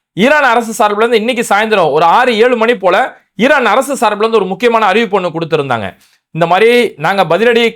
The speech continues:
கடுமையா இருக்கோம், பதிலடி கண்டிப்பா கொடுக்க போறது உறுதி." அப்படி பதிலடி ஈரான் சைடுல இருந்து போகக்கூடிய நேரத்துல ஈரானுடைய மக்கள் யாருமே இந்த விஷயத்தை வீடியோ பதிவு செய்யக்கூடாது, யாருமே போட்டோ எடுக்கக்கூடாது அப்படின்னு சொல்லி ஒரு கட்டளையை ஊர் மக்களுக்கு சொல்லியிருந்தாங்க.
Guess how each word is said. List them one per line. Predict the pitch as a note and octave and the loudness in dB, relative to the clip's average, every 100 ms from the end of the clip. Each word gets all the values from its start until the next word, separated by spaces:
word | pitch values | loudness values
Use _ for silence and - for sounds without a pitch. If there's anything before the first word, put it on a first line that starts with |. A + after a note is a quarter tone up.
| G3+ | 0
கடுமையா | G3+ A3+ A3+ | 0 2 2
இருக்கோம், | G#3 F3+ A#2 | 2 0 0
பதிலடி | D#3 A3+ A3 | 0 2 0
கண்டிப்பா | G3 G3+ A3+ | -2 0 0
கொடுக்க | F#3 G#3+ G#3+ G#3 | 0 -2 0 0
போறது | F3+ | 0
உறுதி." | E3 G3 D#3+ G#3 A#3+ _ _ | -2 -2 0 -2 -2 _ _
அப்படி | - D#3 G#3+ | -4 -2 0
பதிலடி | D#3 G3 D4 C#4+ | 0 0 2 0
ஈரான் | A#3+ C#4 C4+ | 2 0 0
சைடுல | B3+ A3+ | 0 0
இருந்து | A3 B3 - | 0 0 2
போகக்கூடிய | A3+ C4 A#3 G#3 | 2 2 0 -2
நேரத்துல | F3 E3 D3+ E3 F#3 - _ _ D#3+ | 0 -2 -2 -2 -2 -8 _ _ 0
ஈரானுடைய | B3+ D4 C#4+ C4 A#3+ | 2 2 2 2 2
மக்கள் | G3+ G#3 A#3+ | 0 -2 0
யாருமே | G3 G#3+ A3+ | 0 0 0
இந்த | B3+ G3+ | 0 -2
விஷயத்தை | G3 A#3 A#3 | 0 0 0
வீடியோ | G3+ A#3+ D4 | -2 0 0
பதிவு | A#3 G#3+ G3 | 0 -2 -4
செய்யக்கூடாது, | F#3+ F3+ D#3 D3 C#3 C#3 A2 - | -2 -2 0 0 2 2 0 -4
யாருமே | D#3 G3+ A#3+ C4 | -2 0 0 0
போட்டோ | A#3 C4+ C#4+ | 2 2 2
எடுக்கக்கூடாது | B3+ A3 G3 G3 F#3 F#3+ E3+ | 2 0 0 2 2 2 2
அப்படின்னு | D#3+ F3+ | 0 -4
சொல்லி | D#3+ F3 C#4 - _ | -2 0 0 -4 _
ஒரு | - A#3+ | 0 0
கட்டளையை | A3+ A3+ C#4 C4 | 0 -2 2 2
ஊர் | A#3+ B3+ | 2 0
மக்களுக்கு | G#3+ G#3+ G3+ G#3+ F#3 D#3+ C#3 B2+ B2 | 0 0 2 2 2 2 2 0 -2
சொல்லியிருந்தாங்க. | F#3+ A3 D#3 C#3+ A2+ | 0 0 0 -4 -4